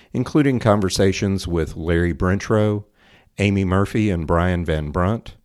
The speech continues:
Ellen Montgomery, Asela Arredondo, and Jill Spearing. For some background, there are some links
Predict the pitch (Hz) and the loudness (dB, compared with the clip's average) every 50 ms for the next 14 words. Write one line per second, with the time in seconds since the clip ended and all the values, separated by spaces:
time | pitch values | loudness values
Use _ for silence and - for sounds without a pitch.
0 | _ _ _ _ _ _ _ _ - - 104 104 107 104 98 95 82 - - 98 | _ _ _ _ _ _ _ _ -6 -2 -2 0 2 2 0 0 -2 -2 -2 -2
1 | 85 87 92 98 110 117 113 113 - _ _ _ _ _ _ _ _ _ - _ | -2 -2 -2 -2 -2 -2 -4 -6 -10 _ _ _ _ _ _ _ _ _ -20 _
2 | _ _ _ - - - - - 107 107 104 110 104 101 101 98 - - 90 90 | _ _ _ -10 -8 -4 -2 0 2 2 4 4 4 4 2 2 0 0 -2 -2
3 | 92 95 85 80 87 82 90 92 92 98 104 101 104 104 104 101 - _ - - | 0 0 0 0 0 0 0 0 0 0 0 2 2 0 0 -2 -4 _ -20 -20
4 | _ _ - 107 110 113 113 110 113 107 101 - _ - - 87 87 82 78 - | _ _ -4 -2 0 0 0 -2 -4 -6 -8 -12 _ -6 -2 -2 -2 -2 -4 -6
5 | - - 117 110 104 101 78 62 62 - 78 - _ _ _ _ _ _ _ _ | -6 -2 0 0 2 0 0 -4 -6 -12 -14 -20 _ _ _ _ _ _ _ _
6 | _ _ _ _ _ _ _ _ _ _ _ _ _ _ _ _ _ _ _ _ | _ _ _ _ _ _ _ _ _ _ _ _ _ _ _ _ _ _ _ _
7 | _ _ _ _ _ _ _ _ _ _ _ _ - 127 120 - 131 123 120 151 | _ _ _ _ _ _ _ _ _ _ _ _ -4 -4 -2 -2 0 0 2 2
8 | 170 180 - 98 98 87 85 87 87 90 92 92 90 - - 82 85 92 104 123 | 0 0 0 -2 -2 0 0 0 -2 -2 -2 -2 -2 -4 -6 -6 -4 -2 -2 0
9 | 135 117 98 - - - - - | 0 0 -2 -4 -6 -12 -14 -14